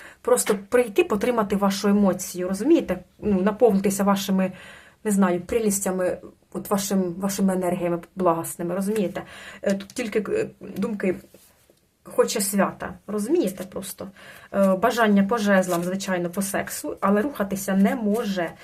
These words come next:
Давайте запитаємо, чому четвірочка мечів, чому не може рухатися? Е, зараз. Знаєте чому? Тому що ви обнулили йому оцей кайф. Тут карта, е, дурака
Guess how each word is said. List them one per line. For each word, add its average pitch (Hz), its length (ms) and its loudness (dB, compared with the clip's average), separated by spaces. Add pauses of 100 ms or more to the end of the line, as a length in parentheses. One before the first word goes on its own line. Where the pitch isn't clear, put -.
(260)
Давайте 330 200 0
запитаємо, 196 420 -2
чому 311 200 0
четвірочка 202 560 -2
мечів, 190 340 -6
чому 220 200 -6
не 190 80 2
може 180 220 -2
рухатися? 190 640 -8 (1000)
Е, 196 520 2 (240)
зараз. 196 520 -8 (3750)
Знаєте 294 360 -6
чому? 190 260 -2
Тому 311 220 2
що - 180 -2
ви 285 100 0
обнулили 226 540 2
йому 208 200 4
оцей 202 320 0
кайф. 170 500 -6
Тут 202 160 -6
карта, 202 440 -2 (460)
е, 196 400 2
дурака 233 520 -2